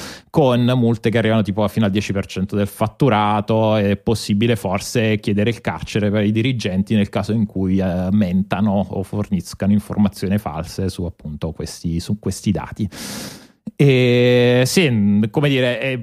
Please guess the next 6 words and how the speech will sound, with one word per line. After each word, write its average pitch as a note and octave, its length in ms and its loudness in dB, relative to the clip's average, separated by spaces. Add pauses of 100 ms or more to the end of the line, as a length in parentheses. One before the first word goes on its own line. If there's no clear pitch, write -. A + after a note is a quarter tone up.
(120)
più, C#3 340 0
forse D3 360 0
la, A#2+ 960 0
come B2 120 -2
dire, G#2+ 240 0
partendo A2+ 440 -2